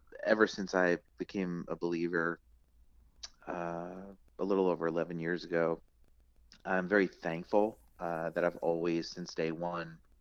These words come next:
heard, heard Holy Spirit's voice.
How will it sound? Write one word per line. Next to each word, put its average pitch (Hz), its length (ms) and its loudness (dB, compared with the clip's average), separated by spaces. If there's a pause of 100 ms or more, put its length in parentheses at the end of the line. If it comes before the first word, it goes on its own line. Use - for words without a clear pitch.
(920)
heard, 98 320 4 (160)
heard 98 300 0
Holy 87 200 2
Spirit's 82 440 0
voice. 82 580 -4